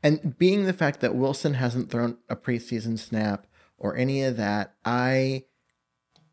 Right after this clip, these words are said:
I don't even know. Because are they gonna come out kind of vanilla because they know the other team doesn't know what to expect either? So, um, if n-, you know, with no expectations, you know, they're not planning against anything.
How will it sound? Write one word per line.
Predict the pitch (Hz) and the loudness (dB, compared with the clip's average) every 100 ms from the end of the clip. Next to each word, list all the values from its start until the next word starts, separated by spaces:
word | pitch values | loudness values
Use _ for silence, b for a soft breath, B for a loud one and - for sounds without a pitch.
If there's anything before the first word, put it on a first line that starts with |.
| _ _ _ | _ _ _
I | 165 | 0
don't | 202 | 4
even | 226 220 | 6 6
know. | 220 196 104 b _ | 4 2 -2 b _
Because | - 175 - | 2 2 6
are | 151 | 6
they | 170 | 6
gonna | 190 185 | 6 4
come | 190 170 | 4 2
out | 165 160 - | 4 2 0
kind | - 143 | -2 0
of | 143 | 2
vanilla | 123 123 120 143 | 2 4 4 4
because | 143 139 127 117 | 2 -2 -2 0
they | 120 | 2
know | 123 | 4
the | 123 120 | 2 2
other | - 127 | 2 2
team | 247 156 143 | 2 -2 0
doesn't | 139 139 | 0 0
know | 139 139 | 0 0
what | - | 0
to | - | -4
expect | 143 - - 131 - _ | -6 -4 -2 -2 -4 _
either? | 107 120 135 165 | -2 0 2 0
So, | 165 - 143 127 127 B B _ | 0 2 6 6 4 B B _
um, | 131 123 120 120 120 _ _ _ _ _ _ | 4 6 6 4 0 _ _ _ _ _ _
if | 151 131 | 2 2
n-, | 135 131 - 147 | 2 2 2 -2
you | - 131 | 0 2
know, | 107 120 - | 2 0 -4
with | 131 123 | -4 4
no | 147 156 | 8 8
expectations, | 139 - 131 123 - 196 - 135 120 | 8 4 0 0 0 0 0 -2 0
you | 127 | 2
know, | 123 | 4
they're | |
not | 139 160 - | 4 4 2
planning | 190 226 143 123 | 0 2 2 0
against | - 127 123 123 | -2 0 0 0
anything. | 123 117 113 | -2 -2 -4